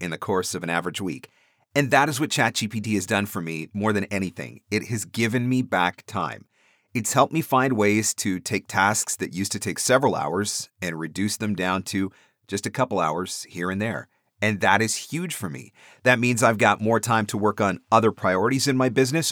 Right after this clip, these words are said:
or maybe it means that I've got more time off, more time with my family, more time to just relax. And I am all about that. So if you have thought at all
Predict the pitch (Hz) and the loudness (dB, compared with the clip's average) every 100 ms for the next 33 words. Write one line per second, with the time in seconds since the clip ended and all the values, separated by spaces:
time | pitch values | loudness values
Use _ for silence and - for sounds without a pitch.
0 | - 240 147 156 - _ _ - 139 85 | 2 8 8 8 2 _ _ -12 -6 0
1 | 120 113 135 123 127 110 127 139 147 160 | 2 2 2 2 0 2 0 0 -4 0
2 | 220 120 139 135 190 - - - 82 95 | 0 2 0 2 0 -4 -10 -8 -4 -2
3 | 117 127 139 147 - 151 180 92 62 - | 0 0 0 -2 0 0 0 -2 -8 -6
4 | 90 113 - 131 131 113 139 - 190 135 | -2 0 0 -2 -2 0 0 0 2 2
5 | 123 165 110 - - - _ _ 98 98 | 6 4 2 -2 -4 -6 _ _ -4 2
6 | 120 117 107 _ - 117 117 113 107 - | 4 4 2 _ 4 8 10 8 4 -2
7 | 92 95 90 87 67 58 - _ _ _ | -2 2 2 0 -8 -10 -14 _ _ _
8 | - - 123 113 113 _ 151 180 180 175 | -6 2 6 6 4 _ 4 4 2 0
9 | 165 143 - _ - 151 147 - 135 147 | 2 0 -4 _ 2 6 6 6 4 4
10 | 120 123 107 - | 6 8 8 4